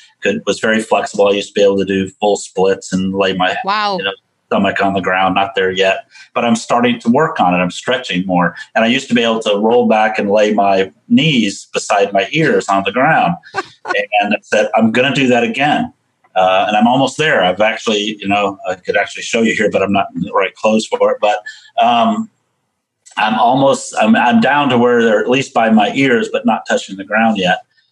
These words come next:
Speaker 1: And then my ultimate goal, I decided, I feel really good. I said, "I wanna do a standing backflip." And so that's another
Speaker 2: What?
Speaker 1: one of, it's another one of my goals this year is to do a standing backflip. So that's part of the stretching is I wanna get to where I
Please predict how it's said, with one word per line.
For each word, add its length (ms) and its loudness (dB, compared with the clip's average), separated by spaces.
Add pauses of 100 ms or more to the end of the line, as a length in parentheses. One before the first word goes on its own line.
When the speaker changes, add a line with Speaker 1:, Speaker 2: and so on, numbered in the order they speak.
(120)
Speaker 1:
And 140 -2
then 140 0
my 140 0
ultimate 460 0
goal, 380 0 (200)
I 80 2
decided, 440 0
I 100 -2
feel 200 0
really 220 2
good. 200 2 (480)
I 40 -12
said, 180 -16 (200)
"I 100 0
wanna 220 0
do 180 0
a 100 -4 (180)
standing 560 -4
backflip." 580 -2
And 400 -12
so 260 0
that's 260 -2
another 260 4
Speaker 2:
What? 100 0
Speaker 1:
one 160 2
of, 120 -2 (300)
it's 160 -10
another 260 2
one 140 2
of 80 -2
my 180 2
goals 300 0
this 220 -8
year 180 4
is 180 0
to 260 -4
do 200 -2
a 60 0
standing 480 -4
backflip. 560 -2
So 300 -4
that's 220 -2
part 220 0
of 60 -4
the 60 -14
stretching 560 -4
is 100 -6
I 60 -2
wanna 180 0
get 220 -4
to 60 -20
where 180 0
I 80 -2